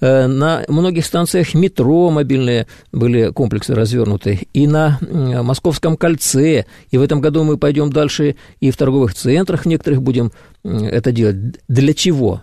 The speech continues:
Не только для того, чтобы опять-таки встать, э, там для решения наших проблем профилактических, где имеется много москвичей. Вот они идут в метро на работу,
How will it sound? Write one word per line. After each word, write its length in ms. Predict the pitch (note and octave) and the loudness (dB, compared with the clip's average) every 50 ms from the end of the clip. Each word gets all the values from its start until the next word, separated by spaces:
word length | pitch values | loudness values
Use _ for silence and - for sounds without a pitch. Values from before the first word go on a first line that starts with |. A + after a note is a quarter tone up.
| _ - | _ -2
Не 140 | - C3+ D3+ | 0 0 0
только 280 | - B3+ B3 G#3+ - D3 | 2 0 0 0 0 0
для 140 | B2+ C#3+ - | 0 -2 0
того, 260 | - C#3+ D3 D#3 C#3+ | 0 0 2 2 0
чтобы 360 | - - D3+ B2+ A#2+ B2+ C#3 | 0 0 -2 0 2 0 0
опять-таки 680 | - D#3 D#3 - - F3+ E3 - - - - D3 B2+ - - | 0 0 -2 0 0 -2 -2 -2 -6 -4 -2 -2 -2 -2 -4
встать, 540 | - - - - - G3+ G#3+ G3+ - - - - - - _ _ _ _ _ - | -8 -8 -8 -2 0 0 0 0 -2 -4 -14 -16 -20 -20 _ _ _ _ _ -4
э, 200 | - B2+ A#2 A#2+ C#3+ _ - | 0 0 0 0 -2 _ -2
там 340 | - G#3+ A#3+ B3+ B3 A#3 - - - _ _ _ _ _ _ _ _ _ _ - | 0 2 2 2 2 0 -2 -6 -18 _ _ _ _ _ _ _ _ _ _ -2
для 160 | C#3 D3 D3+ | 0 2 2
решения 400 | D3 C#3 - - C#3+ C3 B2 B2 | 2 2 0 0 0 0 0 0
наших 360 | C3+ B2+ A#2 - C3+ A2+ - | 0 -2 -2 -2 -4 -4 -2
проблем 400 | - C#3+ C3 A#2 B2 A2 G#2+ G2+ | -2 -2 0 0 0 0 0 -2
профилактических, 1040 | - - C#3+ C3+ - D3 C#3+ D3 C3+ - - - - - G#2+ - - - G#2 G#2+ A2 | -2 -2 -2 -2 0 0 0 0 0 -2 -4 -6 -4 -4 -4 -4 -4 -2 -2 0 2
где 340 | A2+ B2+ B2 D#3 G3 A3 G#3+ | 0 0 0 0 0 2 2
имеется 380 | G3 F3+ G3+ G#3+ G#3 - - F3 | 2 2 2 2 0 0 2 2
много 300 | E3+ F3+ G3 G3 F#3 - | 2 4 2 2 0 0
москвичей. 460 | E3+ E3+ - - - D#3+ D3 - B2+ B2 | -2 -4 -4 -2 -4 -4 -2 0 0 0
Вот 100 | C#3 E3+ | 2 2
они 200 | F3 F#3 G3 G3+ | 0 0 0 0
идут 200 | F#3+ C4 A#3 D#3 | 0 -2 0 0
в 160 | C3+ C3+ D3 | 2 2 2
метро 400 | E3 D#3+ D#3 - D#3+ C#3+ B2 A#2 | 2 0 0 0 0 2 2 0
на 120 | A2+ A#2+ | 0 0
работу, 480 | B2+ B2+ B2 A2 G#2+ G2+ - G#2+ F2+ | 0 0 0 0 -2 -2 -2 -2 -4